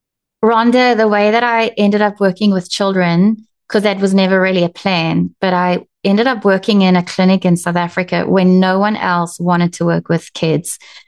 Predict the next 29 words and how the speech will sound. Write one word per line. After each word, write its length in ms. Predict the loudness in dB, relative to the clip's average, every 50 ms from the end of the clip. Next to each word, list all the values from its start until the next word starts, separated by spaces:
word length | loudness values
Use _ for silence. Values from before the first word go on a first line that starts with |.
| _ _ _ _
And 160 | -2 -2 0 0
because 360 | 0 -2 -2 -2 -2 -2 0
I 100 | 0 0
was 160 | 0 0 0
the 80 | 0 2
newest 480 | 2 4 4 4 2 2 0 -2 -4
therapist 480 | -2 -2 0 0 -2 -2 -4 -6 -4 -4
on 120 | -2 -2 -2
the 60 | -2
block, 360 | -2 -2 0 0 -2 -2 -4
I 120 | -4 -4 -2
was 180 | -2 -4 -6
told, 380 | -8 -6 -4 -2 -2 -2 -2 -2
"Okay, 520 | -4 -4 -4 -2 -2 -4 -2 -4 -8 -10 -14 _ _ _ _ _
you're 140 | -2 -2
taking 400 | -2 -2 -2 -4 0 0 2 2
this 200 | 2 2 0 -2
small 260 | -4 -2 -2 0 0 0
little 180 | 2 0 0
office 500 | 0 0 -2 -4 -2 0 0 0 0 -2
and 140 | 0 2 2
you're 180 | 4 2 2 2
gonna 280 | 2 0 0 0 -2 -4 -2
be 100 | 0 2
now 360 | 2 2 0 0 -2 -2 -2
the, 280 | -2 -2 -2 -2 -4 -4
the 120 | -4 -4 -4
child 340 | -4 -4 -4 -4 -4 -4 -4
therapist." 600 | -4 -4 -4 -4 -4 -4 -4 -4 -6 -8 -12